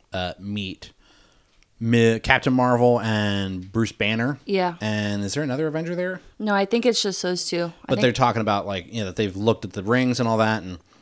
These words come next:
Speaker 1: they seem to be putting off a beacon into deep space.
Speaker 2: But they don't know
Speaker 1: But they
Speaker 2: where.
Speaker 1: don't know, like, is it calling to people or what is it, right? And so you're like, "Oh, man."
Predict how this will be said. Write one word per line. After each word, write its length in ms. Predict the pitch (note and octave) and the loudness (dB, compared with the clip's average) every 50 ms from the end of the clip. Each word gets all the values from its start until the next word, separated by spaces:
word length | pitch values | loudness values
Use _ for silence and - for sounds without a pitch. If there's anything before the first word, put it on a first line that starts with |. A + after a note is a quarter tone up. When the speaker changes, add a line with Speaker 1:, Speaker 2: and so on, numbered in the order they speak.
| _ _ - | _ _ -8
Speaker 1:
they 140 | G2+ G2 E2+ | -6 -6 -4
seem 220 | - - A#2 G#2+ | -4 -2 -2 -2
to 60 | G#2 | -2
be 120 | F2+ G2 E2+ | -4 -6 -8
putting 300 | - - A2+ G#2 G2+ G2 | -4 -4 -4 -4 -4 -6
off 180 | F#2+ F#2 - | -6 -6 -8
a 60 | F2+ | -8
beacon 500 | E2 D#2+ E2+ F2 F2+ F2+ - A2 G#2+ A2 - _ _ - | -10 -10 -8 -8 -8 -6 -6 -6 -6 -6 -12 _ _ -10
into 240 | G#2 G#2 F#2 - | -8 -8 -6 -8
deep 240 | F2+ E2 F#2 F2+ E2+ | -8 -8 -8 -8 -8
space. 480 | - - - F2+ F2+ G2 G#2 - - - _ _ _ _ | -10 -10 -6 -6 -6 -4 -6 -8 -12 -14 _ _ _ _
Speaker 2:
But 140 | - F3+ - | -10 -6 -2
they 80 | F#3 F#3 | 0 0
don't 180 | F#3 F3+ - - | 0 0 -2 -4
know 140 | E3+ E3 | -4 -2
Speaker 1:
But 140 | D#3+ E3+ E3+ | -2 -2 0
they 60 | E3+ | 0
Speaker 2:
where. 60 | E3+ F3 | 0 2
Speaker 1:
don't 220 | A2 G#2+ G#2 G2+ | 0 -2 -2 -4
know, 300 | G#2 G2+ F#2+ F#2+ F2+ E2 - _ _ _ _ _ _ G2+ | -4 -4 -4 -4 -6 -8 -12 _ _ _ _ _ _ -12
like, 320 | F#2 F2 F2 E2 D#2+ - _ - | -10 -8 -8 -8 -10 -12 _ -14
is 140 | F2+ D#2+ | -14 -12
it 120 | E2 - - | -12 -14 -14
calling 340 | - - F#2+ A2+ C3 D3 D#3+ | -6 -2 -2 0 0 0 -2
to 60 | D#3 | -2
people 680 | - - F3+ D#3+ - D#3+ D#3+ E3 D#3+ D#3+ D#3+ D#3+ D3+ - - | -2 -4 -6 -4 0 0 2 2 2 2 0 0 -2 -6 -8
or 480 | F2+ E2+ E2+ E2+ E2 E2+ E2 D#2+ D#2+ | -8 -6 -6 -6 -4 -4 -4 -4 -4
what 180 | E2+ F#2+ G#2 G2+ | -2 -2 -2 -2
is 160 | G#2 G2+ D#2+ | -2 -4 -4
it, 120 | E2 C#2+ - | -8 -12 -10
right? 240 | D#2+ E2+ F2 - _ _ _ _ _ _ _ _ _ _ - _ _ _ _ - - | -8 -8 -8 -8 _ _ _ _ _ _ _ _ _ _ -20 _ _ _ _ -10 -8
And 100 | G2+ - | -6 -6
so 80 | - E2 | -6 -6
you're 80 | - | -8
like, 80 | - D2+ | -10 -10
"Oh, 160 | - G2 C#2 | -10 -10 -10
man." 340 | C2+ C#3 - - - - | -10 -10 -10 -10 -10 -10